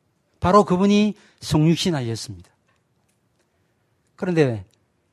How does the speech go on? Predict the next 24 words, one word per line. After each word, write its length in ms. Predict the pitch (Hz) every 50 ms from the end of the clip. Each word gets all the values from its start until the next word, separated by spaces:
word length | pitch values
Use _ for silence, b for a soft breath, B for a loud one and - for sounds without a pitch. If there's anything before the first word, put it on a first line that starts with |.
| _ _ _ _ _ _ _ _ _ _ _
한번 240 | - 156 147 147
생각해 340 | 135 131 143 143 139 - 131
봅시다. 480 | 107 110 98 - - - 107 90 80 _ _ _ _ _ _ _ -
우리를 360 | 160 165 185 214 214 202 180
구원하기 440 | - - 139 147 156 180 185 185 170
위해서 260 | 156 143 - - 131
내려오긴 560 | 139 160 196 226 220 190 160 151 147 160 151
오셨는데 680 | 156 156 143 - 190 175 147 123 123 135 123 113 104 101 b b b b
우리를 320 | 143 139 147 190 190 175 151
하나님의 400 | 127 - 208 208 190 170 160 147
나라로 340 | 165 185 180 170 151 139 131
데려가지 500 | - 185 226 233 202 180 165 147 151 131
못한다면 680 | 123 120 - - 156 165 175 156 127 117 127 160 180 b b b b b b b
구원 240 | - 180 190 208
사건이 320 | 185 180 170 - 190 180 180
일어날 280 | 190 180 180 170 160
수 120 | - - 135
있겠습니까? 600 | - 147 135 - 170 165 160 - - 98 90 _ _ _ _ _ _ _ _ _ _ _ _ _ _ _ _
구원 260 | - 196 208 226 220
사건이 260 | 202 202 - 202 196
일어날 280 | 214 214 202 196 190 175
수 100 | - 147
없는 160 | 120 123 143
것입니다. 420 | 147 151 - - 104 90 90 -